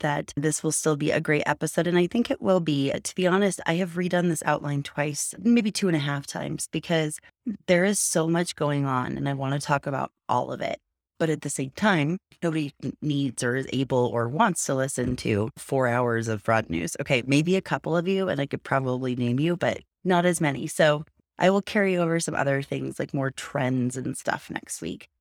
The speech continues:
But the three things I was gonna talk about today are, the first one is a headline that reads, "F B I warns businesses of," and I'm putting that in quotation marks 'cause it's an old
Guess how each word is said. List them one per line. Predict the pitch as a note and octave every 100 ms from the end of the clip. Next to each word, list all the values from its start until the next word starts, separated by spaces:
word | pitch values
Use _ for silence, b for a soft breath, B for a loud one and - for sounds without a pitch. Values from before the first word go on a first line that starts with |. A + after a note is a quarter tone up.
| _
But | F#3+ F3+ - - _ _
the | F#3+
three | F#3+ B3 C4+
things | C#4 A#3+
I |
was | G#3
gonna | F#3+
talk | F3+ E3 E3
about | D#3+ D#3+
today | - D#3 D3 D3
are, | C#3 D3 C#3+
the | D#3
first | - A3 -
one | A#3
is | F#3 F3 - -
a | E3
headline | D#3+ E3 D3+ D#3 D3+
that | D3 C#3+
reads, | C#3+ C#3+
"F | C#3 -
B | - D3+
I | C#3
warns | C#3 C3+ C#3 -
businesses | A#3 A#3 A3 G#3 F#3
of," | E3+ D3+ D3 - -
and | C3+
I'm | - C#3+
putting | D3 B2 A#2+
that | A#2 G#2+
in | A#2
quotation | - - G#2+ - G#2+
marks | G#2+ -
'cause | - C3
it's | A#2+ - -
an | C3
old | G2 A2